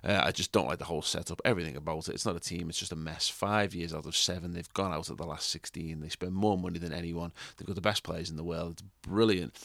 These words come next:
because it just tells you how important it is to be a team. I think that's really important in football. We love individuals within a team, and that's not a team. But honestly, Kylian Mbappe has got to leave that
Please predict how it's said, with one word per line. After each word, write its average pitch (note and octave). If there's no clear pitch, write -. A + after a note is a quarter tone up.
because F#2+
it F2+
just -
tells F2+
you F2+
how F#2
important F2+
it F2+
is F2
to -
be E2+
a F2
team. E2
I F2
think -
that's F2
really E2
important E2+
in D#2+
football. G2
We G2
love A#2
individuals D#2+
within F#2
a -
team, F#2+
and D#2+
that's -
not D#2
a D#2+
team. D2
But -
honestly, G2
Kylian F2+
Mbappe E2
has E2+
got -
to F2+
leave D2+
that D2